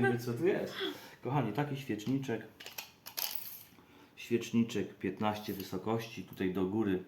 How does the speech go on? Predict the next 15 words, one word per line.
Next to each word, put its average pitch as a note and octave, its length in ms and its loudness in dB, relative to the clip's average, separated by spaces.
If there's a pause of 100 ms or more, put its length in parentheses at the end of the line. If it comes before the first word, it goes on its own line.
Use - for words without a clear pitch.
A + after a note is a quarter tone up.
(1080)
dziewięć A2 720 2 (100)
centymetrów. A#2+ 1080 4 (480)
I B2 120 2
teraz A#2+ 360 6
tak, F#2+ 180 2 (460)
świeczniczek B2+ 640 4
biały A#2+ 280 8
dwanaście. C3+ 640 4 (360)
Biały, D3+ 400 8 (420)
ceramiczny. A#2 600 2 (540)
Takie C3+ 200 0
ma A#2+ 120 2
stopki D3 380 0
tutaj G#2 240 -2
fajne, G#2+ 400 0